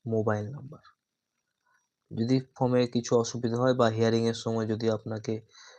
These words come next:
কোনো কারণে কিছু বুঝতে না পারে, যদি ডাকে, তখন কিন্তু এই মোবাইল নাম্বারটা কিন্তু,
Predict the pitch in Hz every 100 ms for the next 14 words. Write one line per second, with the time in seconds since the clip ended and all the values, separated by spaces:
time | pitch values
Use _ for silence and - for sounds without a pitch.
0 | _ _ 110 110 107 107 107 107 104 113
1 | 107 107 104 107 - 107 107 135 143 123
2 | 113 113 - 151 127 120 117 131 117 113
3 | 110 110 113 117 117 117 117 180